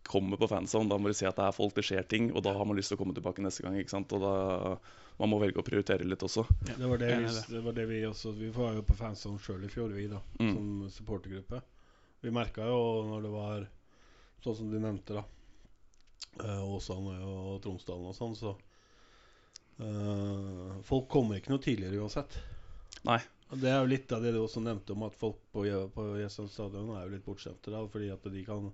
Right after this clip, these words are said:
Speaker 3: sykle hjemmefra ti på, ti på seks, og så
Speaker 1: Mm.
Speaker 3: være her, eh, og sitte godt i stolen når dommeren, eh, blåser i fløyta.
Speaker 1: Men likevel da, hvis vi er også er litt smarte der, og så prøver å være litt tidlig ute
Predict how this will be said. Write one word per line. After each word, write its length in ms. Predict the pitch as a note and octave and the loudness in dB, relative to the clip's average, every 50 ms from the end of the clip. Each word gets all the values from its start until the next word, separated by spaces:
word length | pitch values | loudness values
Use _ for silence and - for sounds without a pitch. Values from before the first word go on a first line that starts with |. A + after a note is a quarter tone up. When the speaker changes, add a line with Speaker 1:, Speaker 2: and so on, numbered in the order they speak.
| - - - - - - - - - - - _ - - | -10 -16 -20 -20 -20 -20 -20 -20 -20 -20 -20 _ -18 -14
Speaker 3:
sykle 320 | - - - - A#2 G#2+ | -14 -12 -4 2 4 6
hjemmefra 540 | A2 A2 G#2 F#2 F#2 G2 F#2+ F#2+ G2 G2+ G2+ G2 - | 6 6 4 2 0 -2 -2 0 0 0 0 0 0
ti 140 | - G#2+ G2 | 0 -2 -2
på, 180 | - - G#2 G2 G2+ G2+ G2 G2+ G2+ G2+ G2+ G2+ G2+ F#2+ | 0 0 0 2 2 2 2 0 0 0 0 -2 -2 -4
ti 140 | - - G2+ - | -4 -6 -6 -4
på 120 | G#2+ G#2 | -4 -4
seks, 320 | - - A2 - - - - | -4 -4 -6 -8 -8 -8 -8
og 80 | G2+ G2 | -4 2
så 120 | - A#2 G#2 | 4 4 4
Speaker 1:
Mm. 60 | G2+ | 4
Speaker 3:
være 160 | G2+ G2+ G2 G#2 | 2 -2 -2 -2
her, 220 | G2+ G2 G2+ G2+ G2+ G2+ | -2 -4 -4 -4 -4 -4
eh, 160 | G2 G2 G2 | -4 -4 -4
og 80 | G2+ G2 | -4 -4
sitte 320 | - - A2+ G2+ - - | -6 -6 -6 -6 -6 -6
godt 240 | G#2 G#2+ A2 - - | -6 -6 -6 -8 -8
i 60 | G2 | -8
stolen 320 | G2 - - A2 G2 F2+ F2 | -6 -4 -4 -2 -2 -2 -4
når 120 | F#2 G2 | -6 -4
dommeren, 440 | G#2 G#2 G2 F#2+ F#2 F2 F2 F2+ F#2 | -2 -2 -2 -2 -4 -6 -6 -6 -6
eh, 80 | F#2 F#2+ | -6 -6
blåser 320 | G2 G2+ G2 F#2+ - - G2 | -4 -6 -6 -6 -6 -8 -6
i 40 | G2 | -6
fløyta. 300 | G#2+ G2+ F#2+ - G#2+ - - - - D#3 D3+ - - - - - - - | -6 -6 -6 -8 -10 -12 -12 -12 -10 -10 -10 -10 -10 -16 -20 -10 -2 4
Speaker 1:
Men 100 | - C#3 | 8 8
likevel 220 | C3+ - C#3 D3 | 8 8 8 8
da, 120 | D3+ D3 C3 | 10 10 10
hvis 160 | A#2 A#2 - | 10 8 6
vi 240 | A#2+ B2 A#2 A2+ A2 | 4 4 6 6 8
er 80 | A2 G2 | 8 8
også 300 | G#2 G#2 - A2 G#2 F#2+ | 6 6 6 4 6 6
er 60 | G2 | 6
litt 120 | G#2 G2+ | 4 2
smarte 320 | - - G2+ D#2+ - - - | 2 2 0 0 0 2 4
der, 160 | G2+ A2+ A2 | 6 8 8
og 80 | A2 G#2 | 8 6
så 200 | - - G#2 F#2+ | 4 2 2 2
prøver 160 | - G#2 G2 F#2+ | 4 4 6 6
å 40 | G2+ | 6
være 80 | G#2+ | 6
litt 120 | G#2+ G#2 - | 6 4 4
tidlig 340 | - G#2 G2 F#2 G2+ G2+ F#2+ | 4 2 4 4 6 4 4
ute 160 | - - - | 4 4 4